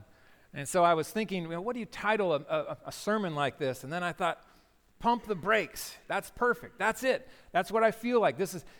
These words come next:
this is a warning for us this morning. And it's kind of like if you're heading down a, a dangerous path,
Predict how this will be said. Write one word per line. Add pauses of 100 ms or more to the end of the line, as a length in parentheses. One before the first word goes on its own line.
this
is
a
warning
for
us
this
morning.
And
it's
kind
of
like (760)
if
you're
heading
down (240)
a,
a
dangerous
path,